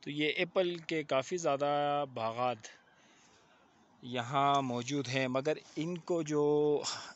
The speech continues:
अ, जो रेट होता है, जो किसान से ख़रीदा जाता है,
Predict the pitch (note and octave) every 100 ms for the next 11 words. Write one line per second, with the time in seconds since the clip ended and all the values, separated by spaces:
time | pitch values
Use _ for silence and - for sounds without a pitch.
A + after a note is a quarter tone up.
0 | - C3+ A#2+ B2 A#2+ C#3+ D3+ C#3 A2+ B2
1 | A#2+ A#2 B2 B2 B2 A2 - - - -
2 | _ _ B2+ - C#3+ C#3 C3 - A#2+ C#3+
3 | C#3+ B2 A2+ G#2+ A#2 G#2 G#2+ -